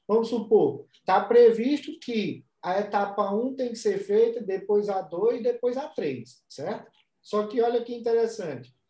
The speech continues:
ele já tá tão acostumado que ele vai lá, faz A um, faz A três e esquece A dois. <laughs> Aí,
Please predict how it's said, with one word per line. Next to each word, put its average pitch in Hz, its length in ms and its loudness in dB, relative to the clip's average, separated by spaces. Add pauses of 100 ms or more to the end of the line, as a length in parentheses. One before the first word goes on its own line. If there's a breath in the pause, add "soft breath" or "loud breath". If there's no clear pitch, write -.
(200)
ele 202 280 4
já 185 160 0
tá 175 200 -4
tão 349 320 -6
acostumado 202 720 -2
que 208 80 0
ele 220 160 6
vai 208 240 4
lá, 151 180 -2
faz 160 320 -2
A 156 200 -2
um, 214 260 -6
faz 190 280 -2
A 196 140 0
três 226 400 2
e 294 80 -8
esquece - 460 -6
A 269 80 0
dois. 170 520 -6 (520 loud breath)
<laughs> - 380 -4
Aí, - 220 -2